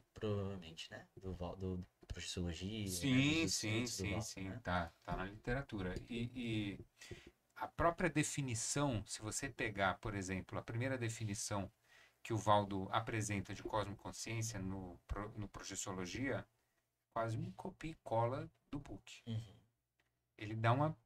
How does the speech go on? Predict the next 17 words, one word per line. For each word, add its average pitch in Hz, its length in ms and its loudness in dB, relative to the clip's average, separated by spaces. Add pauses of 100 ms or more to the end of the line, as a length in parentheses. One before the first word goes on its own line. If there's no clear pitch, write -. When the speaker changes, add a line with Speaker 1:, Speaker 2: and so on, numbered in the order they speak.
(120)
Speaker 2:
leve 151 460 6
adaptada, 127 800 0
mas 165 520 -8
é 147 180 -12
praticamente 160 720 -2
a - 40 -4
mesma 147 340 -2
coisa 147 280 -6
que - 100 -10
o 143 40 -8
Buck 135 220 -12
fala, 104 360 -4
né? 98 100 -12 (460)
Speaker 1:
Agora, 127 260 4
esse, 143 220 0
o, - 300 -8
e, - 160 -16